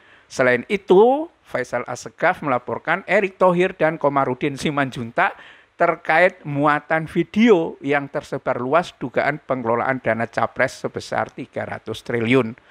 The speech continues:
Ini saya kutip dari Detikcom. Ya, dan saya kira juga merata di media-media lain ngamuknya Faisal Assegraf ini di Bareskrim, ya, karena tidak jadi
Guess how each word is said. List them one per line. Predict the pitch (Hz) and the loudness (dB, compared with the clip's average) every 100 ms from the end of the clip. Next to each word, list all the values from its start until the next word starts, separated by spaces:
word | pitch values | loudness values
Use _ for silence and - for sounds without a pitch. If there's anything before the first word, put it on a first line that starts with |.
| - _ | -20 _
Ini | 147 175 | -10 -4
saya | 147 | -4
kutip | - 143 160 - | -6 -2 -2 -2
dari | 120 107 123 143 | -4 -2 -2 -4
Detikcom. | 113 - 117 - 113 110 101 110 - _ _ _ _ _ _ - | -8 -6 -6 -4 -2 -2 -6 -14 -20 _ _ _ _ _ _ -16
Ya, | - 110 104 - - - _ | -10 -8 -8 -12 -20 -20 _
dan | 98 | -12
saya | 104 107 | -4 -4
kira | - 127 | 0 0
juga | 139 107 127 - | 0 -2 -2 -2
merata | 117 110 117 113 | -6 -8 -6 -6
di | 131 123 139 156 | -6 -6 -6 -6
media-media | 127 120 123 110 113 113 123 110 117 - | -6 -8 -4 -4 -4 -6 -2 2 0 0
lain | 107 117 139 117 104 | -2 2 2 0 -4
ngamuknya | 107 107 113 - 131 170 226 - - _ | -4 -4 -6 -2 0 0 -2 -12 -20 _
Faisal | - - 107 107 104 110 107 | -10 -4 -2 -2 -4 -6 -4
Assegraf | 117 117 117 - 113 - | -6 -6 -10 -2 -2 -2
ini | 113 110 127 | -8 -6 -4
di | 131 120 135 | -4 -4 -4
Bareskrim, | - 110 101 - - 139 208 208 - - _ _ | -2 -2 -2 -10 -2 0 0 -4 -12 -20 _ _
ya, | - 101 123 156 - | -10 -4 -2 -2 -6
karena | - 110 113 143 202 277 302 _ _ _ | -6 -4 -2 0 0 -2 -8 _ _ _
tidak | 220 180 | 0 2
jadi | 165 190 | 2 0